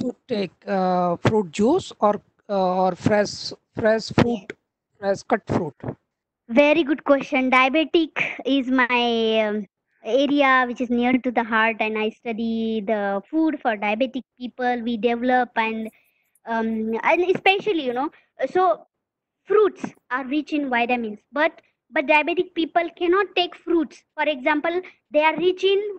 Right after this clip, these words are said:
Speaker 2: fructose, which is a sugar. So immediately their blood sugar level will be high. So they cannot consume. But yes, there are certain fruits which they can straight away consume, which has sugar. For example, mm, kiwi fruit, which is very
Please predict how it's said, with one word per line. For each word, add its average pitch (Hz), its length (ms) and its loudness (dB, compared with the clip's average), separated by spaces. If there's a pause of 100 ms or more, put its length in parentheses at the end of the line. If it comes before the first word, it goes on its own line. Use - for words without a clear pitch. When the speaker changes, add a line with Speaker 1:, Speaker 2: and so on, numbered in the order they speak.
(120)
Speaker 2:
fructose, 320 460 2
which 285 180 -2
is 330 120 0
a 381 80 0
sugar. 302 440 2 (360)
So 370 60 0
immediately 415 760 4
their 359 260 4
blood 330 220 4
sugar 359 280 0
level 330 320 0
will 302 140 -4
be 320 120 -2
high. 220 360 -4
So - 100 -10
they 359 160 0
cannot 370 380 0
consume. 247 360 -2
But 339 120 -2 (120)
yes, 381 220 0 (600)
there 262 280 -2
are 349 240 0
certain 392 460 -2
fruits 466 360 2 (320)
which 330 200 -8
they 349 140 0
can 370 260 0
straight 403 540 -2
away 370 220 0
consume, 359 460 0
which 320 160 -2
has 311 200 -2
sugar. 254 380 0
For 330 160 2
example, 330 500 0 (580)
mm, 262 200 0 (480)
kiwi 359 260 2
fruit, 226 320 -6 (280)
which 311 140 -6
is 359 100 0
very 349 400 4